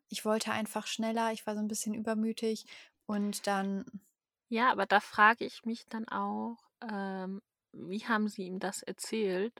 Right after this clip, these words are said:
Speaker 2: Weil, haben sie ihm gesagt: „Ja, da war 'n Baumstamm“? Muss ja, weil das Pferd konnten sie ja nicht
Speaker 1: Ja.
Speaker 2: weiter bewegen. Das heißt, jemand muss ja da hingekommen sein. Da hätte ich ja dann als Elternteil zu meinen Söhnen gesagt: „Ey, Jungs, habt ihr den Baumstamm nicht gesehen? Habt ihr sie nicht vorgewarnt?“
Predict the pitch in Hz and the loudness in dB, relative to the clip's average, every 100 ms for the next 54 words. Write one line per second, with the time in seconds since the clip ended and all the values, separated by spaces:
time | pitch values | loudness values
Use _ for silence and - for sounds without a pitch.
0 | 202 190 190 185 196 202 226 - _ _ | -4 2 4 4 0 -4 -8 -16 _ _
1 | _ _ _ _ - 208 208 196 202 202 | _ _ _ _ -2 0 0 -4 -4 -6
2 | 208 208 196 202 196 180 190 185 208 240 | -4 0 0 0 -2 -4 0 0 0 -4
3 | - - 233 240 254 - 185 190 - 170 | -4 2 2 2 -4 -4 -4 -2 2 4
4 | 165 165 165 - 170 - 175 - 175 165 | 4 2 0 -2 -4 -2 -4 -4 -4 -2
5 | 233 196 170 165 165 175 185 170 170 175 | -2 -2 -4 -2 0 2 0 0 -2 -4
6 | 170 - 165 143 165 - 151 175 180 170 | -4 -6 -8 -6 -6 -8 -6 -4 -4 -6
7 | - 165 156 156 180 _ - - - - | -8 -8 -4 -6 -6 _ -20 -20 -12 -2
8 | 180 180 180 - 185 165 165 - - 185 | 0 0 -2 -4 -6 -6 -6 -6 -6 -6
9 | 185 190 170 156 190 175 170 175 180 165 | -8 -4 -4 -4 -6 -6 -4 -4 -6 -8
10 | 156 - 165 - _ _ _ - 208 185 | -8 -4 -4 -4 _ _ _ -4 -2 -2
11 | 175 - - - - 175 175 170 156 175 | -4 -6 -4 -4 -4 -4 -2 -2 -2 -2
12 | - 175 170 - 156 160 202 190 - - | -2 -4 -6 -8 -8 -2 0 -2 2 6
13 | 196 _ 180 170 180 165 151 - - - | 6 _ -2 -2 0 0 0 -4 -8 -2
14 | 139 143 165 190 233 247 - - | 0 2 0 -2 0 -2 -4 -20